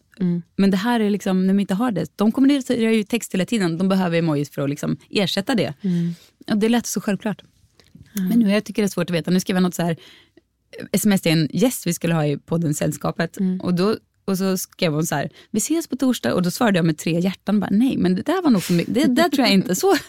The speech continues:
Speaker 2: det, vi in-, det där var ju fel."
Speaker 1: <laughs> Som att du hånglar upp henne då i
Speaker 2: Ja.
Speaker 1: verkligheten.
Speaker 2: <laughs> Exakt. Jättekonstigt.
Speaker 1: Ja.
Speaker 2: Jag, jag, jag övar på,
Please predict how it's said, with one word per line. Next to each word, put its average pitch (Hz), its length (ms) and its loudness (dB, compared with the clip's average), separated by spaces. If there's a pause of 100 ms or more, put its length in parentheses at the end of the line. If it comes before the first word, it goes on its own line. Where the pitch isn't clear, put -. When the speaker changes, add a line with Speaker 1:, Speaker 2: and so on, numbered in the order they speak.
(380)
Speaker 2:
det, 269 160 2
vi 233 140 2
in-, 247 280 4
det 233 140 0
där 320 140 2
var 294 80 4
ju 247 60 4
fel." 262 420 0
Speaker 1:
<laughs> - 0 -
Som 208 140 0
att 196 80 0
du 180 80 0
hånglar 170 260 0
upp 208 160 0
henne 160 180 0
då 147 80 0
i 208 40 4
Speaker 2:
Ja. 240 80 6
Speaker 1:
verkligheten. 180 560 2
Speaker 2:
<laughs> - 40 -20
Exakt. 349 500 0 (200)
Jättekonstigt. - 640 -2
Speaker 1:
Ja. 247 180 4
Speaker 2:
Jag, 190 80 0 (320)
jag, 233 280 2 (220)
jag - 180 0
övar 214 280 2
på, 190 280 -2